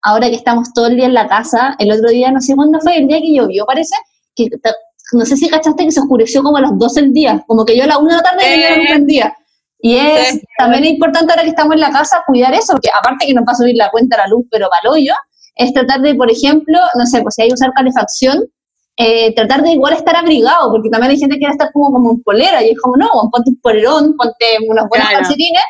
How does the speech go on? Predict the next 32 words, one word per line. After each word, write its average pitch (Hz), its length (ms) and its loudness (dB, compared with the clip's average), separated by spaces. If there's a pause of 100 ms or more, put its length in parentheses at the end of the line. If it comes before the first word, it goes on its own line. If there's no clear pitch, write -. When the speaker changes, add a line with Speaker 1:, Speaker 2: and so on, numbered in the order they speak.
(180)
Speaker 1:
entonces 247 280 -2
para 247 140 0
que 226 60 0
cuando 220 200 0
prendáis 226 300 0
la 285 100 0
calefacción, 254 600 -2 (240)
eh, 220 120 0
no 220 140 0
sea 240 220 0
tanto, 269 340 0
¿cachai? 208 300 -4
Porque 208 160 -12
si 202 160 -8
no, 202 100 -4 (540)
también, 220 340 -2
aparte 240 360 -2
del 254 120 0
gasto - 360 -2 (360)
energético, 294 640 0
el 240 140 0
gasto - 180 -4
de 202 100 -6
plata 294 220 0
también. 320 320 -4 (1300)
Speaker 2:
Exactamente. 196 960 -8 (320)
Speaker 1:
Pero 220 140 0
bueno, 226 240 0
hay 233 180 0
Speaker 2:
Yo 247 80 0
creo 285 200 -2
que 285 240 2